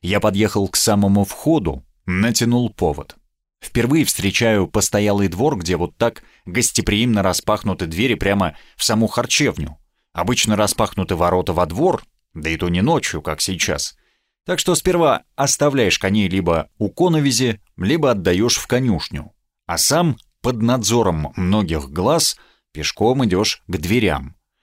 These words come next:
Распахиваешь их, ещё не зная, что встретишь, и потому держишься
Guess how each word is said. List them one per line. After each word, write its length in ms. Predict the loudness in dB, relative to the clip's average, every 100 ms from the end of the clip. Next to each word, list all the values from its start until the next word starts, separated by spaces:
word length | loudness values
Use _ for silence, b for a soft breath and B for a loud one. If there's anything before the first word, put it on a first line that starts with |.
| _ -8
Распахиваешь 840 | -2 0 2 0 0 -2 -2 0
их, 320 | 0 0 -4 -16 -12
ещё 520 | -4 0 0 2 2
не 140 | 2
зная, 360 | 2 2 2 2
что 300 | 0 0 0
встретишь, 880 | 0 -2 0 0 0 -4 -10 -12 -16 _ _ _ -12
и 100 | -6
потому 400 | -4 -2 0 0
держишься 840 | 2 2 2 0 0 0 -2 -6